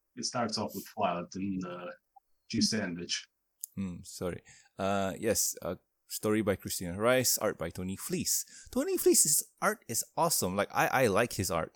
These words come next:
Speaker 2: I like his art.
Speaker 1: I, I do have one s-, small nitpick. It's a personal, uh, peeve, but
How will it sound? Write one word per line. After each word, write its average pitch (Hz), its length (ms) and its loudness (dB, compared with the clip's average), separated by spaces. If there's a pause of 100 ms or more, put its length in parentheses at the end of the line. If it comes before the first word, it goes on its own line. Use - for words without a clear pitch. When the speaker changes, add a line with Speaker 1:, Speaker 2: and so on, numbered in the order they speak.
(100)
Speaker 2:
I 92 80 -4
like 98 200 -2
his 85 120 -10
art. - 160 -8 (800)
Speaker 1:
I, 135 120 2 (120)
I 147 100 6
do 170 280 4
have 156 140 2
one 143 220 8
s-, 123 200 2 (280)
small 127 360 4
nitpick. 117 560 4
It's - 320 0 (120)
a 113 80 -2
personal, 113 680 4 (140)
uh, 104 480 2 (140)
peeve, 110 300 2
but 107 320 2